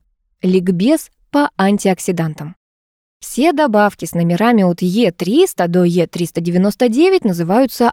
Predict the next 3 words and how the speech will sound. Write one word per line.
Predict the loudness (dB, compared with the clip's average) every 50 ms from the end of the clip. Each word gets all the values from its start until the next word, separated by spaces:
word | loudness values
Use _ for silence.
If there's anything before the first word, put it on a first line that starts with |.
| -2
антиоксидантами | -4 -2 -2 -2 0 -2 -4 -4 -4 -8 -4 -2 0 2 2 2 0 0 0 0 0 0
или | 0 2 2 2 0 -2 -8 -20 -20 _
антиокислителями. | -2 0 0 0 2 0 0 0 0 -4 -4 -2 -4 -4 -4 -6 -10 -10 -10 -12 -16